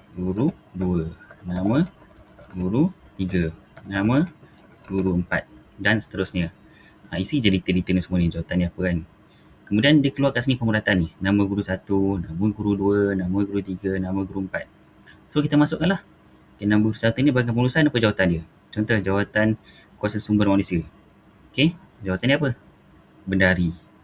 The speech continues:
Ha, so, dekat kanan ni akan ada dapat skor dia berapa. Ha, buat, buat untuk yang lain-lain juga. Ha, selesaikan. Contoh dekat ham, apa dia? Ha, contoh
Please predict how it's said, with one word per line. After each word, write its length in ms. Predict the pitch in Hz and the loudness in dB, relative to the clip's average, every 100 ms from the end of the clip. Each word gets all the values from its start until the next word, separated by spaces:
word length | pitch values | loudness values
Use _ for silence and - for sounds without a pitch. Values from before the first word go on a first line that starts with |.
| - - - - - | -20 -20 -20 -20 -10
Ha, 160 | 95 92 | -4 -2
so, 160 | - | 2
dekat 240 | 156 147 - | 2 2 2
kanan 280 | 127 151 123 | 2 4 4
ni 280 | 120 156 - | 4 2 -2
akan 320 | 107 - 120 | -10 -4 0
ada 240 | 117 120 117 | 2 2 0
dapat 240 | - 117 | -2 -6
skor 400 | - - 110 104 | -6 -4 0 2
dia 80 | 98 | 2
berapa. 240 | 95 87 82 - - _ _ - - _ _ - _ - - - 95 | -2 -8 -12 -14 -20 _ _ -20 -20 _ _ -20 _ -20 -20 -20 -6
Ha, 160 | 87 | -2
buat, 240 | 101 156 - - | 2 2 0 -4
buat 240 | - 135 147 | -4 0 0
untuk 160 | 123 | 0
yang 160 | 120 123 | 0 2
lain-lain 240 | 120 113 | 4 4
juga. 240 | 104 95 - _ - _ - _ - _ - - _ _ - | 2 0 -4 _ -20 _ -20 _ -20 _ -20 -20 _ _ -4
Ha, 80 | 101 | -4
selesaikan. 640 | - 107 113 107 92 85 - - - - - - - - _ _ - | -2 -4 -2 -2 -2 -4 -10 -20 -20 -20 -20 -20 -20 -20 _ _ -20
Contoh 160 | - 87 | -10 -4
dekat 240 | 87 - | -4 -4
ham, 480 | 117 123 120 117 120 | 0 2 2 2 -2
apa 120 | 113 120 | -4 -2
dia? 440 | 120 117 117 120 - - - - - _ - - _ _ _ - | 0 2 0 -4 -10 -20 -20 -20 -20 _ -20 -20 _ _ _ -20
Ha, 320 | 85 - - | -16 -16 -16
contoh 160 | - | -14